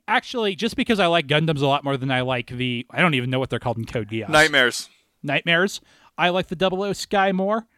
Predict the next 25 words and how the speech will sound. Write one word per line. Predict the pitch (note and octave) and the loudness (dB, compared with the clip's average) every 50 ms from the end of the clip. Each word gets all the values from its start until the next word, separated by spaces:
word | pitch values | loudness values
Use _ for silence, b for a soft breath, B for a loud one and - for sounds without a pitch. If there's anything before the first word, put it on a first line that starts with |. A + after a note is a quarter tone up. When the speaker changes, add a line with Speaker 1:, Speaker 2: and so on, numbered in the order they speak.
| _ _ - | _ _ 0
Speaker 1:
I | G3 | 0
do | F#3+ C3+ A3 A#3+ | 2 2 2 2
agree | A3 F3 G3+ G#3 | 2 2 2 2
with | G3 F3 G#3 | 2 2 2
you | F#3+ | 0
on | D#3+ C#3+ | 0 0
color | - E3 E3 D#3+ C3+ | 2 0 0 0 -2
scheme. | - - C3+ B2+ | -4 -2 -2 -2
I | B2 A#2 | 0 0
think | - D#3 C#3+ | 0 0 0
that's | C#3+ C#3+ C#3 - | 0 0 0 0
way | C#3 B2+ C3 | 0 2 2
better | C3+ C#3+ D3 D3+ | 4 4 4 6
on | D3+ D#3 D3+ | 6 6 4
the | E3 | 4
Gawain, | D3+ D#3 D#3 D#3 D#3+ E3+ E3+ | 4 4 4 4 2 2 2
but | D3 C3+ | 0 0
I | C3 | -2
think | C3 - D3 B2+ | -2 -2 0 0
that's | C3 B2 - | 0 0 0
the | - A#2+ G#2+ | -2 -6 -6
only | G#2 G#2 G2 F#2 | -6 -8 -12 -12
edge | F#2 - - | -14 -16 -16
it | - | -14
has. | - - G#2 G2+ - - | -14 -14 -12 -12 -12 -12